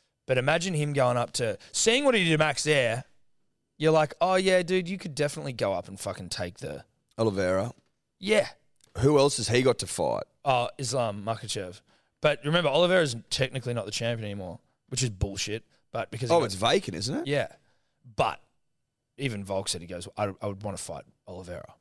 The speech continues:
Speaker 1: because he's the fucking champion." If Oliveira loses to the next person, then sure. But
Speaker 2: Let's do that.
Speaker 1: Yeah.
Speaker 2: Volk didn't get hit. He could fight again this year.
Speaker 1: Well, he's broken his hand. That's the only
Speaker 2: Oh,
Speaker 1: thing.
Speaker 2: that's true. Good point. Might have to wait a little longer,
Speaker 1: Yeah.
Speaker 2: but make that happen.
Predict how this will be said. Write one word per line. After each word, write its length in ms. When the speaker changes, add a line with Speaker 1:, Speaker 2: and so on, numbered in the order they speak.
Speaker 1:
because 180
he's 120
the 60
fucking 220
champion." 400
If 140
Oliveira 280
loses 500
to 120
the 60
next 220
person, 400
then 120
sure. 300
But 120
Speaker 2:
Let's 200
do 180
that. 420
Speaker 1:
Yeah. 180
Speaker 2:
Volk 220
didn't 180
get 140
hit. 200
He 100
could 140
fight 220
again 160
this 200
year. 240
Speaker 1:
Well, 80
he's 100
broken 280
his 100
hand. 220
That's 120
the 60
only 120
Speaker 2:
Oh, 180
Speaker 1:
thing. 80
Speaker 2:
that's 260
true. 420
Good 160
point. 340
Might 120
have 140
to 60
wait 140
a 40
little 200
longer, 280
Speaker 1:
Yeah. 120
Speaker 2:
but 320
make 320
that 180
happen. 420